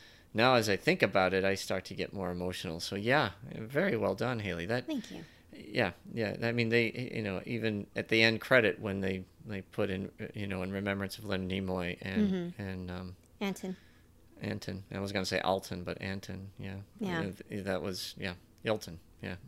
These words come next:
Speaker 1: Anyway, wow, wow. Okay, we've gotta, we've gotta pull ourselves up a little bit. We don't want, we don't want people being too sad
Speaker 2: <laughs>
Speaker 1: listening to this show, right?
Speaker 2: This is true.
Speaker 1: It is true.
Speaker 2: But
Speaker 1: But, uh,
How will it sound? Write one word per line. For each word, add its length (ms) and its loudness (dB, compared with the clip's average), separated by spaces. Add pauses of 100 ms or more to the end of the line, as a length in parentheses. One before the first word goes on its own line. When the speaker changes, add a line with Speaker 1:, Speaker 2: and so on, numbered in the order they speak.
Speaker 1:
Anyway, 320 -2 (840)
wow, 460 10 (260)
wow. 460 2
Okay, 460 6 (420)
we've 140 6
gotta, 320 12
we've 120 4
gotta 200 8
pull 300 6
ourselves 440 8
up 160 4
a 20 6
little 240 6
bit. 260 4
We 120 6
don't 160 6
want, 340 2
we 80 2
don't 160 2
want 140 0
people 240 -4
being 240 2
too 240 4
sad 460 6 (320)
Speaker 2:
<laughs> 360 2
Speaker 1:
listening 380 2
to 120 2
this 200 0
show, 380 -2 (340)
right? 320 0 (340)
Speaker 2:
This 120 2
is 120 -4
true. 240 -2 (760)
Speaker 1:
It 60 -2
is 180 -2
true. 240 -8 (720)
Speaker 2:
But 320 2
Speaker 1:
But, 100 0
uh, 220 0